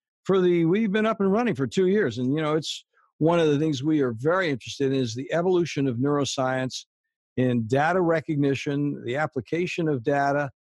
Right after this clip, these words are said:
and the structure of the evolution of how those things need to take place. We're in a very evolutionary time in psychiatry here. And what happens is if we use that time effectively,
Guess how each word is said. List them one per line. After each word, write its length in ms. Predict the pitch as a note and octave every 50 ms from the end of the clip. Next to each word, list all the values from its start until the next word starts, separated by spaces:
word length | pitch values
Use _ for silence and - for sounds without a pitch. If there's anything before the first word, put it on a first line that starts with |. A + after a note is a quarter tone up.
| _ _ _ _ _
and 220 | D3 D3+ D#3 D#3
the 80 | D#3 C#3+
structure 840 | - - - - - F3+ G#3+ G#3+ G#3+ - - - D3+ C3 B2+ B2+
of 300 | - C#3 C#3 C#3 C3+ C3
the 200 | C3 C3 C3+ C#3+ -
evolution 640 | D#3 E3+ E3 E3+ D#3 D#3 D3+ C#3+ - - C#3+ B2+
of 80 | B2 A#2
how 220 | A#2 C3 C#3+ C#3+
those 260 | C3+ C#3 C3+ B2 -
things 300 | - C#3 B2+ B2+ B2 - - _ _ _ _ _ _ -
need 240 | C#3 E3 G3+ G#3+ F3
to 80 | E3
take 280 | - - D#3+ C#3 B2+ -
place. 480 | - - C3+ C3 C3 B2+ A2+ - - - _ _ _ _
We're 220 | - D3 F3+ G3+
in 100 | G#3 F3
a 100 | C#3+ B2
very 600 | A2 G#2+ A2 A#2+ C#3+ D#3+ E3 E3 D#3+ D#3+ D#3+ D#3 C#3+
evolutionary 720 | C#3+ C#3+ C#3 C#3 C#3 C3+ A#2+ - C3+ B2+ B2 B2 A#2+ A#2
time 440 | - D#3 D3+ C#3+ C3+ C3 C#3 C#3+ - _ _ -
in 520 | F3+ F3+ F#3 F#3 F3+ F3+ F3+ F3 F3 - -
psychiatry 720 | - - - C#3+ - D#3+ D3+ D3+ D3 C#3+ C3+ - C#3 B2+
here. 320 | B2+ C3+ B2+ B2+ B2+ - _ _ _ _ _ _ _ _ _ -
And 260 | C#3+ C#3+ D3 C#3+ D3
what 160 | D3 D3 C#3
happens 460 | C3+ D3+ E3 F3+ F3+ F#3 F3+ D3+ C3+
is 180 | C#3+ C#3 C3 B2
if 100 | C3 A2+
we 140 | C3 C#3 C3
use 460 | B2+ C3 C#3 E3+ G3 G#3+ G#3+ F3+ D3+
that 260 | D#3+ D3 C#3 C3 -
time 500 | - - D3+ C#3+ C#3+ C#3 C#3 C#3+ C#3 B2+ - _ _ _ _ -
effectively, 1200 | B2 B2+ - - - - - E3+ D#3+ D#3 - - D3+ C#3+ A#2+ A#2 B2 B2 A#2+ A#2 A#2 B2 A#2+ -